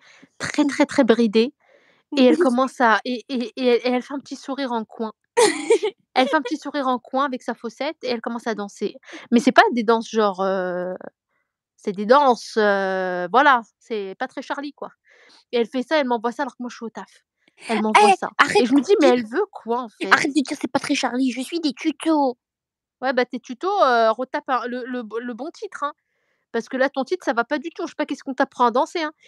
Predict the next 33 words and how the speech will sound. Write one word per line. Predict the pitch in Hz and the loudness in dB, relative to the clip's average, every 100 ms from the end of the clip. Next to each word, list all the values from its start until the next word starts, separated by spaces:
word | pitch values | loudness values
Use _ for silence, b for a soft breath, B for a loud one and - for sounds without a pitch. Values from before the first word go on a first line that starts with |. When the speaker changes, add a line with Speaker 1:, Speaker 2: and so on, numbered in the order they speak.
| B 494 339 | B -8 -2
Speaker 1:
Et | 233 | -2
les | 254 | 0
filles, | 320 | 0
elle | 262 | 2
est | |
là, | 262 | 4
elle | 240 | 2
se | - | -2
tortille | 285 - - - 254 | -8 -8 -18 -10 -6
et | 240 | -6
tout, | - 277 | 0 2
elle | 233 | 2
m'envoie. | 220 220 226 233 | 0 0 0 0
Je | 240 | -4
comprends | - 302 392 | -12 -12 -2
pas, | 370 | -2
elle | |
veut | 226 | -2
me | |
séduire | 226 262 240 349 392 | -6 -8 -6 -6 -4
ou | 269 | -2
elle | 247 | -2
veut | 247 | -2
faire | - - | -8 -6
quoi ? | 269 392 B B B B 640 - 403 480 427 | -6 -6 B B B B -6 -6 -14 -10 -6
Et | 233 | -2
du | 240 | 0
coup, | - | 2
je, | 320 269 - | 2 2 2
en | 262 | 2
fait, | - - | 2 0
elle | 269 | 0
m'en | 254 | 2